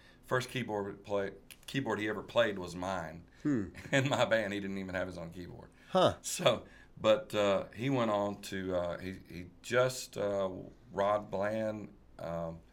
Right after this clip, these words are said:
Speaker 1: just put out a record that was, um, I think they, they won a blues award.
Speaker 2: Uh-huh.
Speaker 1: So,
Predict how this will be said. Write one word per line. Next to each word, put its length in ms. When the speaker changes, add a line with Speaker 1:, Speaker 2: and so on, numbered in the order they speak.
Speaker 1:
just 280
put 140
out 180
a 40
record 360
that 180
was, 720
um, 480
I 60
think 240
they, 100
they 100
won 320
a 40
blues 320
award. 360
Speaker 2:
Uh-huh. 240
Speaker 1:
So, 760